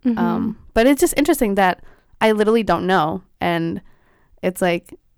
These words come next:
Speaker 2: it would be interesting to know exactly what that would be called, I guess. Like,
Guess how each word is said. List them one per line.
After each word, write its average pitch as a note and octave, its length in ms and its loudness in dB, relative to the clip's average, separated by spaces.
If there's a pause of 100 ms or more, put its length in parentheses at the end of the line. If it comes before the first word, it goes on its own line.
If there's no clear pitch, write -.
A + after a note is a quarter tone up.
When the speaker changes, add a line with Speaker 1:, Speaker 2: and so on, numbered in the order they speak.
(140)
Speaker 2:
it - 40 0
would G3+ 80 0
be G#3 100 -4
interesting G3 480 -4
to - 120 -8
know F3 160 -2
exactly F3 540 -6
what E3+ 340 -4 (540)
that F3 120 -4
would F3+ 120 -4
be G#3 80 -4
called, A3+ 440 -4
I C#4+ 120 0
guess. C#4+ 340 0
Like, F#3+ 420 -8